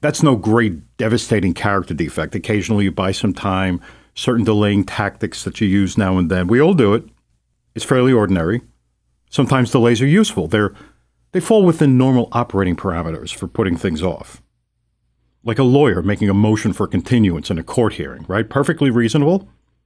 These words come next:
A delay for a good cause. So there are useful delays in everyday life, too.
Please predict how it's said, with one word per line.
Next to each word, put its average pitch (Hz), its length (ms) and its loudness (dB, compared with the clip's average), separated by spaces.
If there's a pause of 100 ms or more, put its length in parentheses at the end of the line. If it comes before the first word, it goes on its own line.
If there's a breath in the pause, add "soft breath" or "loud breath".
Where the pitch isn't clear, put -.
(460)
A - 40 -6
delay 107 280 2
for 117 140 -2
a 92 60 0
good 104 160 0
cause. 110 520 -2 (1300)
So - 140 -4
there 143 100 2
are 147 80 4
useful 175 320 2
delays 104 340 0
in 104 80 2
everyday 98 300 0
life, 143 300 0
too. 156 260 0